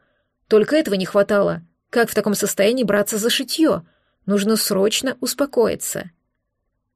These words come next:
«Повернись, пожалуйста, мне нужно осмотреть раны», пискнула я, совершенно забыв, что нужно обращаться к нему повежливее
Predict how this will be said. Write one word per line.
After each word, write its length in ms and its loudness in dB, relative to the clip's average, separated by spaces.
«Повернись, 460 -2
пожалуйста, 540 -2
мне 340 0
нужно 320 -2
осмотреть 600 0
раны», 500 -2
пискнула 480 0
я, 160 2
совершенно 480 -2
забыв, 320 0
что 180 -4
нужно 220 0
обращаться 560 0
к 80 -12
нему 200 0
повежливее 760 0